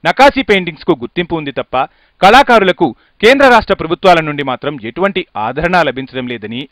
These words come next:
ఆవేదన వ్యక్తం చేస్తున్నారు. ఎంతో ప్రాచుర్యం కలిగిన నకాశీ కళ అంతరించకుండా విద్యార్థులకు, ప్రజలకు నకాశీ పెయింటింగ్స్ నేర్పిస్తూ జీవనం సాగిస్తున్నామని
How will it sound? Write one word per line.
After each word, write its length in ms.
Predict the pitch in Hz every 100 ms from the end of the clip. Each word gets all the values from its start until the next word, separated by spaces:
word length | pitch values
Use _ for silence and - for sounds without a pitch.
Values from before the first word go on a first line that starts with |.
| 113
ఆవేదన 340 | 120 160 170
వ్యక్తం 300 | 123 - 110 117
చేస్తున్నారు. 400 | - 117 117 - _ _ _ -
ఎంతో 280 | 165 190 185
ప్రాచుర్యం 500 | 127 135 196 190 165
కలిగిన 300 | 147 135 139
నకాశీ 380 | 117 139 -
కళ 180 | 147 131 127 - _ _ 113
అంతరించకుండా 760 | 151 208 196 170 156 139 151 - _ -
విద్యార్థులకు, 680 | 196 165 269 214 214 - 220 -
ప్రజలకు 500 | 117 127 175 180 123 - _ -
నకాశీ 380 | 175 247 262 262
పెయింటింగ్స్ 420 | 220 202 196 -
నేర్పిస్తూ 560 | 139 - - - 151 170 107
జీవనం 300 | 143 185 202
సాగిస్తున్నామని 800 | 165 143 139 147 135 131 135